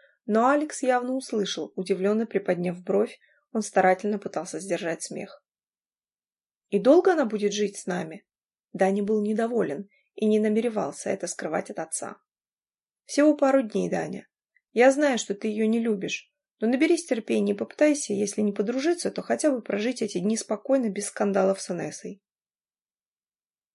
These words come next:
"Почему ты разрешишь ей жить в нашем доме, пап? Это наш дом". Мальчишка подскочил на ноги, а Алекс тоже встал.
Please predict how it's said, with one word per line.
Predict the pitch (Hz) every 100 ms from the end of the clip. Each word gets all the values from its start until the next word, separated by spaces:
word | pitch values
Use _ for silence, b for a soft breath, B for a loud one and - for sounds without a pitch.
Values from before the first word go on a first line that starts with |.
| _ _
"Почему | 233 294 330
ты | 370 294
разрешишь | 269 277 285 294 277
ей | 233 226
жить | 240 233
в |
нашем | 233 240 269 254
доме, | 208 180
пап? | - 208 - _ _ _
Это | - 185 233
наш | 285 233 185
дом". | 208 208 165 - _ _ _ -
Мальчишка | 190 - 277 -
подскочил | 190 196 - 226 - 196
на | 196 269
ноги, | 294 277 277 b _ _
а | 185 185
Алекс | 202 -
тоже | - 180 196
встал. | - 175 165